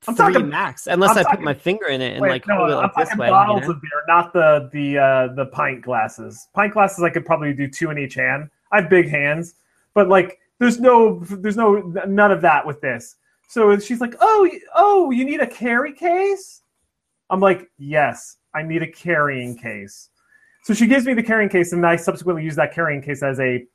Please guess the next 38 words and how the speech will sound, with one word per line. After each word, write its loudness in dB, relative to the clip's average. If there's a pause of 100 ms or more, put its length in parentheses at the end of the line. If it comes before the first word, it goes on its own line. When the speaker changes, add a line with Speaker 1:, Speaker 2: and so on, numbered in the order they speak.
(140)
Speaker 1:
a, -2
uh, -2 (220)
like, -6
a 0
bowl -2
for -10
them -4
to -10
use -12
the -16
popcorn -14 (920)
after -2
I -2
took -10
it -12
in -12
there. -12
So -10
that's 0
how 4
that 2
worked, -10 (160)
just -6
so -6
you -4
know, -8
if 0
you 0
care 2
to -10
know -6 (380)
the 0
popcorn 2
s-, -16 (240)
popcorn 2
consumption -2
strategy. -2 (1500)
Um, -2